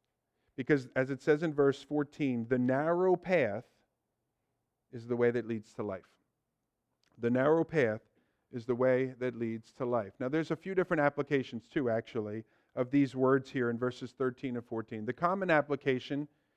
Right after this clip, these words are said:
essentially takes these verses, kinds of puts it up on a slide in and of itself, by itself. And the common application applies this to Jesus' message of salvation.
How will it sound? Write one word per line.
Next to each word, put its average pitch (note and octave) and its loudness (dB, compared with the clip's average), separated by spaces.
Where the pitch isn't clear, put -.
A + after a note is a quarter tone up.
essentially G3+ 0
takes F#3 -2
these F3+ -6
verses, D#3 2
kinds D#3 -2
of D3 -6
puts - -2
it E3 4
up D3+ 8
on D3+ 2
a C#3+ 4
slide C#3+ 4
in D3+ 0
and D#3 2
of D3 4
itself, C#3+ 2
by C#3 8
itself. C3+ 2
And B2+ -2
the C3 0
common A3 0
application E3 0
applies E3+ 6
this D3+ 4
to D#3 -4
Jesus' E3 -2
message D3 -2
of B2+ 0
salvation. B2+ 0